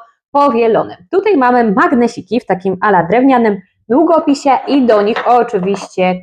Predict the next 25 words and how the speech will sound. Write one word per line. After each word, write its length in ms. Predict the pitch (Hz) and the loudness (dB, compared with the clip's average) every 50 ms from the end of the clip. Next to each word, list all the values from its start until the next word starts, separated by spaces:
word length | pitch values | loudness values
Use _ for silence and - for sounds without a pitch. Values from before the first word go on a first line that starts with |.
| - | -4
kociaki, 440 | - 220 254 - 214 196 185 175 180 | -4 -4 -2 0 -2 0 0 -2 0
czyli 280 | 180 - 202 196 214 202 | 0 0 0 0 0 -2
trzy 180 | - - 247 | -2 -4 -2
kolory 340 | 240 233 226 226 226 226 226 | 0 2 2 2 2 2 0
z 80 | 208 190 | 0 0
najnowszej 960 | 185 190 214 247 277 294 294 277 247 226 233 - - - 208 214 214 214 - _ _ _ _ | 0 0 2 2 2 2 2 2 2 0 0 -2 -4 -2 0 0 0 -2 -4 _ _ _ _
kolekcji. 760 | - - 381 359 269 165 - - - _ - 180 185 180 180 - _ _ | -2 0 2 2 2 0 -2 -6 -12 _ -4 -2 -2 -2 -4 -10 _ _
Spójrzcie 600 | - - - - 269 254 - - - - 214 214 | -20 -4 0 2 2 2 2 0 0 0 2 2
tylko 240 | 220 214 214 226 | 2 2 2 2
na 120 | 202 208 196 | 2 2 0
tego 220 | 208 208 185 190 | 0 0 0 0
miedzianego 720 | 190 185 175 175 185 190 180 185 180 175 175 175 175 170 175 | 2 2 2 2 2 2 2 2 2 2 2 2 2 0 0
kociaka. 580 | - 185 175 180 - 175 180 - 180 175 175 - | 0 -2 -2 0 0 -2 -2 -2 -4 -4 -2 -2
Następnie 880 | 202 233 277 415 415 - - - 302 285 277 277 - 269 277 262 240 233 | 0 0 0 0 -2 -4 -2 0 2 2 2 0 2 2 2 4 4 2
pyłki, 400 | 233 - - 226 226 180 - 160 | 0 0 0 2 2 0 0 -2
a 60 | 143 156 | -2 -2
właściwie 420 | 185 185 185 - 214 190 233 208 | -2 -4 -4 -4 -2 0 2 2
różne 440 | 196 214 208 208 214 202 185 180 - - | 4 2 2 2 0 -2 -2 -2 -2 -2
efekty, 600 | - 370 370 233 185 180 180 - - 202 202 202 _ _ | -2 0 0 0 -2 -2 -4 -4 -4 -4 -4 -4 _ _
cztery 500 | - - _ _ 233 233 240 220 196 185 | -20 -20 _ _ 0 2 4 4 4 4
różne 360 | 202 208 190 196 185 170 165 | 4 2 2 2 0 0 0
wersje. 480 | 180 170 - 165 160 - - 208 220 | 0 0 -2 -2 -6 -2 0 0 0
Mamy 320 | 226 214 196 202 208 208 208 | 2 2 0 0 0 -2 -2
tutaj 380 | - 214 208 208 185 180 180 | -2 -2 0 2 0 0 0
pyłek, 300 | - 294 294 285 269 262 | 0 2 2 2 2 0